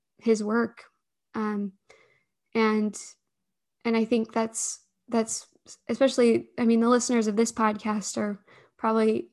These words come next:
in the same mindset of, "Okay, well, what is my role in the kingdom?" Right? And, um, building that relationship is essential to that, and learning how Christ communicates with you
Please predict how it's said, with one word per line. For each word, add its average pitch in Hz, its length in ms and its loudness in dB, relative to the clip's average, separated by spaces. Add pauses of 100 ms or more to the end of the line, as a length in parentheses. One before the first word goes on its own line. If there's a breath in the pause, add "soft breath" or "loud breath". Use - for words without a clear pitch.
in 226 120 0
the 220 100 0
same 220 280 -2
mindset 220 500 0
of, 202 240 -6 (480 soft breath)
"Okay, 240 480 4
well, 220 260 2
what 240 220 2
is 247 140 4
my 220 220 2
role 220 320 0
in 220 140 0
the 202 80 -4 (120)
kingdom?" - 420 -2 (760)
Right? 233 300 -2 (180)
And, 220 440 -2 (840 soft breath)
um, 208 360 -2 (920)
building 247 300 8
that 247 140 4
relationship 233 680 0
is 226 80 0
essential 254 400 -2
to - 100 -10
that, - 200 -4 (540)
and 226 200 0
learning 226 400 2 (160)
how 233 560 0 (120)
Christ 233 340 -4
communicates 233 580 -4
with 214 120 -10
you 214 280 -2